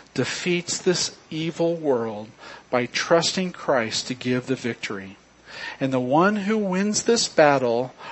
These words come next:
are the ones who believe that Jesus is the Son of God." We're in a battle.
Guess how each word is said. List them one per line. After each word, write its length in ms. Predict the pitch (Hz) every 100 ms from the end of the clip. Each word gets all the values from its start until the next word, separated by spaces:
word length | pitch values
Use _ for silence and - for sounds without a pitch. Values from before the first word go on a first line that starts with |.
| - -
are 140 | 143
the 80 | 143
ones 540 | 127 143 175 196 190
who 120 | -
believe 720 | 202 208 202 139 120 113 117 - - -
that 260 | 147 131 131
Jesus 1000 | - 131 143 151 180 170 - - - - - - - - -
is 520 | - 127 131 131 131 -
the 180 | 143
Son 720 | 139 - - 113 107 104 110 - - _
of 200 | 127 113
God." 380 | - 95 95 98 - _ _ _ _ _ _ _ _ _ _ _ _ _ _ _ _ _ _ _ _ _ - _ _ _ 988 _ _ _ _ _ _ _ _ _ _ _ _ _ _ _ - - _ - - -
We're 200 | 123 131
in 220 | 143 131
a 40 |
battle. 460 | 127 107 104 - -